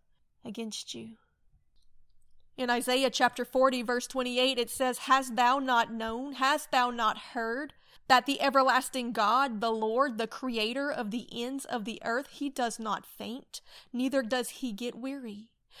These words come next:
There is no searching the depths of his understanding." He is the one who gives power to the faint, and to them that have no might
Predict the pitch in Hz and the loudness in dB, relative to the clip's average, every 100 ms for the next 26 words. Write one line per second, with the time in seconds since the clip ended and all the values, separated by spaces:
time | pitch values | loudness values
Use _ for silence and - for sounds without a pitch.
0 | - - 277 294 294 254 254 269 269 - | -6 2 4 4 0 0 0 0 0 -4
1 | - 302 - - 233 233 208 190 311 - | -6 -6 -4 -6 -4 -2 -4 -2 -4 -4
2 | - 240 233 262 254 - 262 269 285 262 | -4 -6 -4 -4 -4 -4 -4 -4 -6 -6
3 | - - 294 311 269 233 214 180 - _ | -10 -8 -8 -8 -10 -10 -12 -14 -20 _
4 | _ _ - 330 330 - 269 269 247 262 | _ _ -2 2 2 2 -2 -2 -2 -2
5 | 277 247 269 247 233 247 - - - 320 | -2 -2 -2 -2 -2 -6 -6 -6 0 2
6 | 269 208 214 - 269 269 269 - 330 269 | 2 -2 -4 -4 -4 -4 -6 -6 -6 -6
7 | - - 262 - 269 233 320 330 269 254 | -12 -6 -4 -2 -2 -2 -2 -2 0 0
8 | - 277 277 254 254 277 262 285 349 214 | 0 -2 -2 -2 -2 0 0 -2 -4 -6
9 | - - - | -10 -8 -8